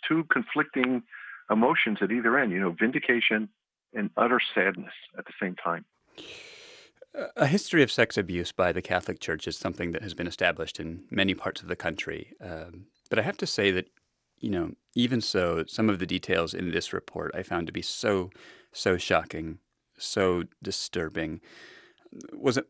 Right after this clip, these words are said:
Speaker 2: were the details more severe than what even you have seen in other parts of the country?
Speaker 1: Uh, yes and no. There, I mean, there's sadomasochism in here, but I've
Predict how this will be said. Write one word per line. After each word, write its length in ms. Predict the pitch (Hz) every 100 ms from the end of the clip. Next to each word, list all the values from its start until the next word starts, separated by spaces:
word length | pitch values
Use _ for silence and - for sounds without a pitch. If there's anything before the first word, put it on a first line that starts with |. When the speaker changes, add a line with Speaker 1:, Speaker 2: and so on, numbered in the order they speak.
| -
Speaker 2:
were 160 | - 127
the 100 | 120
details 360 | 131 135 147 107
more 160 | 104
severe 340 | 98 92 95 90
than 300 | 90 85 - -
what 140 | 107
even 260 | - 104 98
you 100 | 95
have 120 | 98
seen 160 | - 87
in 120 | 82
other 160 | 82 87
parts 240 | 87 -
of 80 | -
the 80 | -
country? 340 | - - 127 - _ _ _ _ _ _ _ - _
Speaker 1:
Uh, 200 | 113 110 - - - -
yes 280 | 135 139 165 -
and 120 | 127
no. 300 | 117 143 175 -
There, 160 | 117 -
I 40 |
mean, 140 | 117 110
there's 140 | 107 -
sadomasochism 1080 | 123 147 - 110 104 110 - 113 131 131 131
in 60 |
here, 320 | 127 135 156 - - - _
but 120 | 101
I've 80 | 107